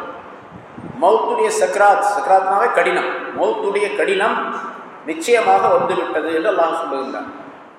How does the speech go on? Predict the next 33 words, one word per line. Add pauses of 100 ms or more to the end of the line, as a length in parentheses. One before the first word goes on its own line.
(360)
யாருக்கு
அந்த
நேரம்
வருகின்றதோ
அவருக்கு
கண்டிப்பா
வரும். (840)
அதுல
மூமின்,
காபிர்
என்று
பாகுபாடெல்லாம்
கிடையாது (560)
என்ற
கருத்து
அந்த
ஆயத்திலே
வெளிப்படுத்தப்படுகின்றது,
சொல்லப்படுகின்றது. (560)
ஆனா
ரசூலுல்லாஹி
ஸல்லல்லாஹு
அலைஹி
வஸல்லம்
சொல்றாங்க,
"மூமின்களுக்கு
லேசா
இருக்கும்,
காபிர்களுக்கு
கடினமா
இருக்கும்"
அப்படின்னு
சொல்லி.